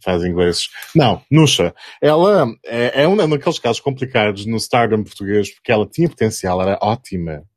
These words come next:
Ela, é como viram, ela vende, ela tem carisma, ela canta que nunca mais acaba. E ela chegou a, a estar na televisão com, com, chegou a ser apresentadora, teve lá alguns sucessos e tal.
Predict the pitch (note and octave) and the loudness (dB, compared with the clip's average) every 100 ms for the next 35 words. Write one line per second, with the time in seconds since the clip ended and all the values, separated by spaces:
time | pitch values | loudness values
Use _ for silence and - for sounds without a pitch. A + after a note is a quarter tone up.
0 | _ _ - - - - A#2 B2 C3+ C3+ | _ _ -20 -20 -18 -2 2 4 2 0
1 | G#2 B2 A2+ G#2+ G#2 A2 A2+ G2+ G2+ F#2 | -4 -2 2 4 4 2 2 2 0 -2
2 | F2+ G2+ G#2+ A2+ A#2+ A#2 G#2+ G2 F2+ F#2 | -4 0 0 0 -2 0 0 0 -4 -4
3 | F#2 F#2+ G2 F#2 F#2 - _ _ _ _ | -2 -2 0 0 0 -4 _ _ _ _
4 | - C3+ B2+ C3 - - G#2 G2+ G2 G2+ | 0 4 4 2 -4 -2 -2 0 0 0
5 | F2+ F#2 G2+ D3 - _ _ _ _ _ | 0 0 -2 -6 -12 _ _ _ _ _
6 | - - - - - B2+ C#3+ - C3+ C#3 | -20 -20 -20 -18 0 4 4 2 2 4
7 | E3 C#3 B2+ A2+ - A#2 G#2 G2+ G#2 G2 | 4 4 2 -2 -2 -2 -2 -4 -6 -2
8 | G#2 G2+ G#2 G2+ F#2 F#2+ F#2 F#2 G2 B2+ | -2 -2 -2 -4 -4 -4 -4 -6 -4 -4
9 | B2+ A2+ - F#2 G2+ F#2+ F#2+ B2+ D3+ B2 | 0 0 0 -2 -2 0 4 4 4 4
10 | G#2+ G2 F#2 F2 - F#2+ F#2+ F#2 F#2 F#2+ | 2 0 -4 -6 -4 -2 0 -2 -2 -4
11 | - - G2+ G#2+ C3+ C3 G2 G#2+ A#2+ | -6 -6 0 2 2 -2 -4 0 0